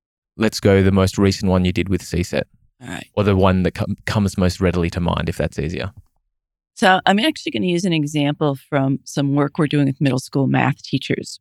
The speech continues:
Speaker 2: where we're helping to develop them as leading teachers who then lead video-based discussions with their peers at their
Speaker 1: Mm.
Speaker 2: school. And the work that we do in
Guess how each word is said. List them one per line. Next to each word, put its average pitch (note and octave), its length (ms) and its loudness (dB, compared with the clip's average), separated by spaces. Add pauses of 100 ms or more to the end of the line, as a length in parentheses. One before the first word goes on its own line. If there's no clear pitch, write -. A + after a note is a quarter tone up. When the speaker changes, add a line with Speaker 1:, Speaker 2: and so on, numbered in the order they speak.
Speaker 2:
where C3+ 520 0
we're C#3 200 0
helping C#3+ 360 0
to D3+ 140 0
develop C3+ 420 0
them C#3+ 220 2
as C3+ 160 -4
leading C3+ 320 2
teachers D#3+ 540 -4
who C#3+ 140 0
then C3 540 2
lead C3+ 320 0
video-based C3 480 -2
discussions - 640 -6
with C3 180 -2
their C#3 140 -2
peers C3+ 580 -2
at G2+ 160 0
their E3 80 2
Speaker 1:
Mm. F#2 80 -4
Speaker 2:
school. E3+ 380 -2 (880)
And D#3 260 4 (260)
the E3 120 4
work F#3+ 360 2
that - 140 -4
we E3 160 2
do C#3+ 540 2 (320)
in C#3 260 0